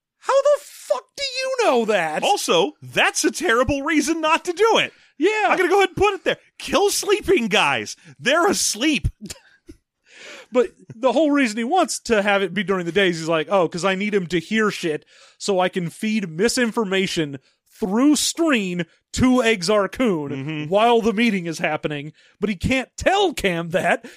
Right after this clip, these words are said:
Speaker 1: 'cause if he does, then maybe Exar Kun will find out.
Speaker 2: Right.
Speaker 1: But he does convince him to have it the next day, and they do the whole thing where they're like,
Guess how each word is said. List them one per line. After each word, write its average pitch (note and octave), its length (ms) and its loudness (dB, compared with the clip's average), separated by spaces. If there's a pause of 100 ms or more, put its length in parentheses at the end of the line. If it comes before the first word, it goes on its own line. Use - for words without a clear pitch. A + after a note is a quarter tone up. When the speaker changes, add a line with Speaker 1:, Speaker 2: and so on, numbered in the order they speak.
(100)
Speaker 1:
'cause A#3+ 220 0
if A3+ 120 -2
he A3 120 -6
does, A#3+ 460 0
then A3 180 -2
maybe A3+ 420 -2
Exar G3+ 420 -2
Kun G#3+ 220 -4
will A#3+ 100 -4
find C#4 320 -4
out. - 380 -2
Speaker 2:
Right. G#2+ 300 -4 (880)
Speaker 1:
But A3+ 120 2
he B3+ 80 2
does C4+ 200 2
convince F#3+ 420 0
him F3+ 120 -4
to E3 100 0
have E3+ 180 2
it E3 140 -2
the F3 80 0
next D#3+ 240 -2
day, D3 240 0
and F3 100 0
they A3+ 120 2
do G#3+ 180 -2
the G#3 100 2
whole F#3+ 160 2
thing E3 300 0
where D#3+ 100 2
they're D#3+ 140 2
like, D3 260 0